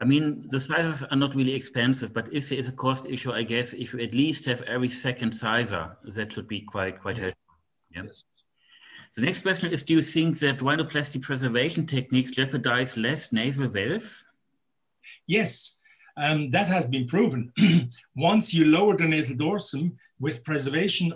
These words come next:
Speaker 2: of the T, of the septum and the upper lateral cartilages, and you splay it open with reducing the height of the nasal dorsum, the valve has an opening. And that is, that is good for the nasal valve, yes.
Speaker 1: Mm-hmm.
Speaker 2: Good, that, that will help.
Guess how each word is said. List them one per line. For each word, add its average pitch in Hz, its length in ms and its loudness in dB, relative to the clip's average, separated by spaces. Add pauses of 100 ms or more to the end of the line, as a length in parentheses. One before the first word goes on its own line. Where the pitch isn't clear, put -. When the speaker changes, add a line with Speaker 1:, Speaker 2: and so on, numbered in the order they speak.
Speaker 2:
of 131 260 -2
the 123 120 -4
T, 180 340 0
of 123 200 -8
the 135 80 -4
septum 156 500 -4
and 139 160 -4
the 131 100 -2
upper 127 220 -4
lateral 123 300 0
cartilages, 151 840 -2 (280)
and 139 200 -4
you 151 140 2
splay 208 520 0
it 127 260 0
open 160 420 -2
with 123 260 -4
reducing 135 540 -2
the 123 100 -4
height 170 320 -2
of 131 200 -10
the 117 300 -6
nasal 123 340 -2
dorsum, 151 480 -2 (340)
the 123 80 -6
valve 147 540 0
has 127 240 -4
an 147 80 -2
opening. 165 440 -4 (360)
And 139 260 -6 (160)
that 170 240 -2
is, 147 360 -6 (180)
that 131 180 -4
is 185 120 -2
good 170 200 0
for 185 160 -6
the 143 120 -4
nasal 117 280 -4
valve, 123 360 -8
yes. - 340 -16 (260)
Speaker 1:
Mm-hmm. 92 160 -12 (260)
Speaker 2:
Good, 151 160 -10 (300)
that, 135 120 -8
that 139 100 -4
will 131 120 -2
help. 127 280 -2